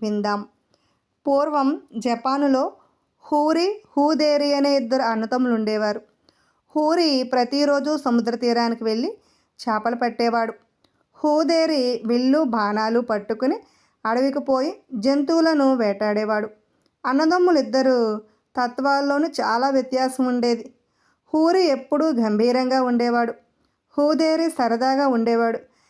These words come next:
అయినా ఇద్దరి మధ్య గొప్ప ప్రేమ ఉండేది. ఒకనాడు ఉదయం హూదేరి అన్నతో ఈ విధముగా అన్నాడు, "నువ్వు రోజూ చేపలు పడతావు, నేను వేటకు పోతాను.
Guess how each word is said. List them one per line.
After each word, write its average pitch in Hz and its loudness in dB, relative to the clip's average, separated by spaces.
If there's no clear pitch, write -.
అయినా 262 0
ఇద్దరి 233 0
మధ్య 277 0
గొప్ప 233 -4
ప్రేమ 233 0
ఉండేది. 240 0
ఒకనాడు 254 0
ఉదయం 220 0
హూదేరి 311 2
అన్నతో 240 0
ఈ 320 2
విధముగా 226 -2
అన్నాడు, 214 -2
"నువ్వు 302 0
రోజూ 262 2
చేపలు 254 -2
పడతావు, 247 -2
నేను 311 2
వేటకు 240 -2
పోతాను. 233 -2